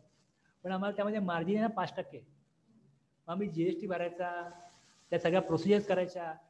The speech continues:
याच्यामध्ये आमचं त्या पाच टक्क्यामधलं एक टक्का margin खर्च होतो वर्षभराला बघितलं तर.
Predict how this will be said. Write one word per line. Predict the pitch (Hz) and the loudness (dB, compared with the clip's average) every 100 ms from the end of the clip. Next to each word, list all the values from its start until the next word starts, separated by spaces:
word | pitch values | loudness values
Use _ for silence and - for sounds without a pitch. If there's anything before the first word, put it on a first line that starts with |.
| _ - | _ -16
याच्यामध्ये | 156 208 202 202 | -8 -6 -6 -6
आमचं | 196 185 208 | -6 -6 -6
त्या | 208 202 | -2 -2
पाच | 185 185 185 | -2 -2 0
टक्क्यामधलं | 190 202 196 202 | -2 0 -2 0
एक | 190 | 0
टक्का | 190 196 | 0 0
margin | 180 170 202 | 2 4 4
खर्च | 170 175 | 4 2
होतो | 131 - _ _ _ _ _ _ 151 | -4 -6 _ _ _ _ _ _ -8
वर्षभराला | 143 165 143 151 | -4 -2 0 0
बघितलं | 139 139 | -2 -2
तर. | 131 | -4